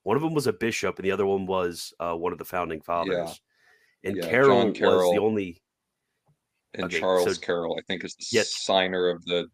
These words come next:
Speaker 2: Declaration of Independence.
Speaker 1: Yeah. Yeah, I think Charles signed, and I mean, I, I, I think I've heard that they were terrible Catholics, <laughs> so it's, I don't know why we're, uh, bragging about it. Um, but yeah, I think John was the bishop, and then Charles, uh, the,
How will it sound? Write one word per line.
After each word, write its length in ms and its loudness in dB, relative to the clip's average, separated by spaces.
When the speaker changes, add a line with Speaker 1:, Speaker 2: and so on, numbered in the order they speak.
Speaker 2:
Declaration 640 -4
of 200 -20
Independence. 460 -6
Speaker 1:
Yeah. 80 4
Yeah, 160 4
I 40 4
think 240 -4
Charles 480 4
signed, 760 -2
and 100 -2
I 80 2
mean, 240 -2
I, 140 -6
I, 160 -8
I 80 0
think 140 2
I've 120 4
heard 200 0
that 80 -4
they 100 -4
were 120 -4
terrible 340 -6
Catholics, 540 -2
<laughs> 20 -10
so 160 -8
it's, 100 -4
I 160 8
don't 260 6
know 60 2
why 160 6
we're, 360 0
uh, 120 4
bragging 380 4
about 320 4
it. 180 2
Um, 500 2
but 200 -2
yeah, 140 4
I 60 4
think 320 -2
John 400 2
was 160 0
the 80 -4
bishop, 540 -4
and 120 -8
then 120 -10
Charles, 800 -2
uh, 340 -8
the, 160 -10